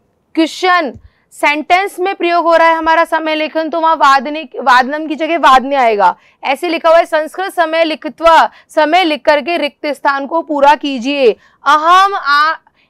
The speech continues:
आठ बजे विद्यालयम गच्छामि, आठ बजे को बोलेंगे अष्टवादने, सेंटेंस में वादने हो जाएगा। सोहन मोहन च सायं, शाम को छह बजे खेलते हैं।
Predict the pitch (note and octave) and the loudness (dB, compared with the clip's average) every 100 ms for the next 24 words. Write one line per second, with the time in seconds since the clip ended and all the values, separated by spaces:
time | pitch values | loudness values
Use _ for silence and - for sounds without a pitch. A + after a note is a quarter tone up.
0 | _ _ _ _ _ _ _ _ _ _ | _ _ _ _ _ _ _ _ _ _
1 | _ B3+ C#4 D#4+ F#4+ F4 F4 D#4 D4 A#3 | _ 0 2 2 -2 -4 -4 -4 -6 0
2 | D4+ D#4 E4+ D#4+ - D#4+ D#4+ E4 F4 D#4+ | 2 2 0 -6 -6 -2 0 0 -4 -4
3 | A3+ _ _ _ C4 D4 E4+ D#4+ D4 D#4 | -8 _ _ _ 0 0 0 -4 -6 -4
4 | E4 D#4 D#4 D#4+ E4 D4+ D4 - - F#4+ | -2 0 -2 -2 -4 0 0 -2 -8 0
5 | E4 D#4+ D#4+ E4 E4 E4+ E4+ E4+ D4+ G3+ | 2 4 2 0 -4 -2 -2 -2 -4 -6
6 | - _ _ _ _ - _ - C#4 D4+ | -10 _ _ _ _ -20 _ -4 -2 -2
7 | C4+ D4+ D#4 - E4 E4+ D4+ D4 D4 D#4 | -6 -6 -6 -8 -4 -2 2 2 2 -2
8 | D#4+ E4 E4 E4 D#4+ D#4 D#4+ D4+ A#3 - | -6 -6 -2 0 2 4 4 4 0 -6
9 | _ _ D4+ D#4 E4+ F#4+ F#4+ F4 D#4+ E4 | _ _ 0 2 4 4 4 2 0 0
10 | E4+ - E4+ D#4+ - D#4 C#4+ D4+ E4+ D4+ | 0 0 2 2 4 4 4 2 -2 -6
11 | - D#4+ F#3 D#4 D#4+ F4 - D#4 D4+ D#4 | -4 0 0 -2 -6 -10 -6 -6 -4 -6
12 | F4 E4+ E4 C4+ E4 D#4+ E4+ E4+ D#4 | -4 -4 -4 -4 -4 -4 -4 -4 -4